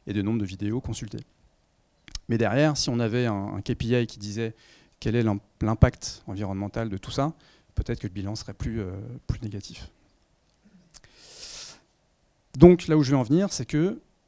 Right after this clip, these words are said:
il, il ne tient qu'à nous, au quotidien, de mesurer l'impact des choix qu'on peut faire, euh, et d'agir pour un web qui soit plus responsable, plus durable, euh, et qu'on prenne vraiment en compte à la fois, euh, l'utilisateur aussi, il y a une, des questions d'éthique derrière,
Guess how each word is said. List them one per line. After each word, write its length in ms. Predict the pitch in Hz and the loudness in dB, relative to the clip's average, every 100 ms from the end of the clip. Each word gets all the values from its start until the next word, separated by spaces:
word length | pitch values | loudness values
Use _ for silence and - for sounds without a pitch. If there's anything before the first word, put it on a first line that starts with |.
| _ - | _ -8
il, 120 | 107 | -4
il 520 | 110 107 104 107 110 | -2 -2 -4 -4 -4
ne 80 | 113 | -4
tient 180 | 127 165 | 0 0
qu'à 140 | 143 131 | 2 0
nous, 180 | 175 285 - | 0 -4 -14
au 80 | - | -16
quotidien, 540 | 120 151 - 123 139 240 | -8 -6 -6 -4 -4 -6
de 440 | 151 113 113 113 | -8 -6 -6 -6
mesurer 480 | 98 127 165 156 151 | -2 2 4 4 2
l'impact 540 | 143 123 139 - - - - | 2 2 0 -2 -16 -16 -10
des 140 | 107 | -4
choix 180 | 104 123 | -4 -4
qu'on 140 | 113 | -6
peut 100 | 104 | -10
faire, 240 | 98 135 190 - - - - _ | -6 -6 -6 -12 -20 -20 -20 _
euh, 240 | 95 95 95 | -10 -8 -4
et 120 | 127 | 2
d'agir 360 | 127 117 139 165 | 2 2 0 -4
pour 200 | 156 117 | -6 -6
un 80 | |
web 180 | 107 139 | -6 -8
qui 140 | - - | -10 -12
soit 200 | 127 113 | -12 -6
plus 140 | 165 | 0
responsable, 720 | 156 143 127 - 135 156 110 | 0 0 -4 -2 -2 -2 -8
plus 180 | - 143 | -10 -10
durable, 460 | 120 107 139 151 117 - - - - | -8 -8 -8 -8 -10 -20 -20 -20 -10
euh, 400 | - 98 98 95 98 | -4 0 0 -2 -2
et 180 | 117 127 | -2 -2
qu'on 140 | - | 0
prenne 220 | 101 117 | 0 0
vraiment 280 | 104 131 143 | -2 0 0
en 60 | 127 | 0
compte 400 | - 156 - - | 0 0 -2 -4
à 80 | 113 | -2
la 120 | 117 | 0
fois, 340 | - 131 127 - - - _ | 0 0 0 -2 -18 -20 _
euh, 200 | - 92 | -10 -8
l'utilisateur 840 | 92 104 135 147 123 110 170 185 123 | -8 -6 -4 -2 0 0 0 -2 -4
aussi, 260 | 110 180 | -8 -6
il 60 | 185 | -6
y 40 | |
a 40 | 101 | -6
une, 80 | |
des 80 | 95 | -6
questions 280 | - 101 101 | -10 -10 -8
d'éthique 460 | 104 - 196 - - | -8 -8 -12 -14 -6
derrière, 480 | 104 104 156 151 | -4 -2 -4 -6